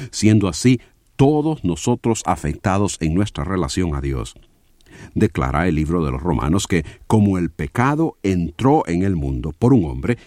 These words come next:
y por el pecado la muerte, así la muerte pasó a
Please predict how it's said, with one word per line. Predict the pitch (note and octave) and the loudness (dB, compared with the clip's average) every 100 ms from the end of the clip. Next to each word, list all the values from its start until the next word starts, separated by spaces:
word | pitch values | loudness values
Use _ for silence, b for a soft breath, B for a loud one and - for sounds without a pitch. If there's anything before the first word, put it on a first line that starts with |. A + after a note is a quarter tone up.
| B | B
y | A#2+ | 0
por | - G2 F2 | 2 -2 -2
el | C#2+ | -6
pecado | D#2 D#2 F#2 C#2 | -8 -4 -2 0
la | C#2+ D3 | 2 4
muerte, | G2+ D2 D2+ G#2+ B B _ | 2 -2 -6 -6 B B _
así | F2 F2+ - G3+ F#3+ | 0 0 -2 -2 -2
la | G2 F#2 | 0 0
muerte | F2 A#2 C3+ - G#2+ | 4 4 2 -2 -4
pasó | - D#2+ - A#2+ - | -2 -4 2 2 2
a | F#2 D#2 | 0 0